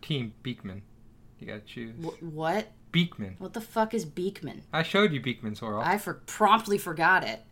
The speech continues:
Speaker 1: Oh, here we go.
Speaker 2: No, we don't have time for this.
Speaker 1: <laughs> There you go.
Speaker 2: Oh, Team Nye all the way. Okay.
Speaker 1: No,
Speaker 2: That,
Speaker 1: no.
Speaker 2: that guy
Speaker 1: Come
Speaker 2: looks
Speaker 1: on. <laughs> But look, there's all the other side characters.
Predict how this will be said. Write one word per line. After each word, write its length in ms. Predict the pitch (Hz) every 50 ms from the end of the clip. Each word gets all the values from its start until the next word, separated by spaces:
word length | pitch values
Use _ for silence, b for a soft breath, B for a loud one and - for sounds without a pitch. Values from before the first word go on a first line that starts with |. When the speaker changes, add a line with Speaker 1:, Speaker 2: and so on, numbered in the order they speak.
| _ -
Speaker 1:
Oh, 280 | 95 92 95 98 - 104
here 160 | 104 101 104
we 100 | 107 107
go. 160 | 107 110 123
Speaker 2:
No, 720 | 185 190 190 196 208 208 214 220 220 220 220 220 220 220
we 140 | 214 214 233
don't 380 | - - - - - 262 220 -
have 300 | - - 233 - - -
time 420 | - - 220 190 202 214 214 214
for 180 | - - 208 208 - -
this. 640 | - - - - - - - - - - 151 135 131
Speaker 1:
<laughs> 40 | -
There 200 | - 147 123 131
you 100 | 131 160
go. 240 | 180 180 165 131 - - - - - -
Speaker 2:
Oh, 160 | 190 180 135 -
Team 260 | - - 226 226 214
Nye 280 | 202 185 165 139 131
all 160 | 143 147 151 147
the 60 | 151
way. 260 | 143 139 127 107 101 131
Okay. 160 | 135 143 143
Speaker 1:
No, 180 | 170 185 190 185
Speaker 2:
That, 60 | 180
Speaker 1:
no. 220 | 185 190 185 147 214
Speaker 2:
that 140 | 233 233
guy 160 | - 294 294 277
Speaker 1:
Come 180 | 220 - 202 208
Speaker 2:
looks 20 | 202 185
Speaker 1:
on. 160 | 147 123 117 - - -
<laughs> 180 | - - 392 -
But 240 | 185 190 185 185
look, 160 | 233 254 302 -
there's 140 | 147 139 131
all 160 | 151 151 170
the 120 | 170 165 165
other 120 | 165 170
side 380 | 165 - 190 180 226 240 233 214
characters. 580 | - 131 117 117 120 - - - 113 113 117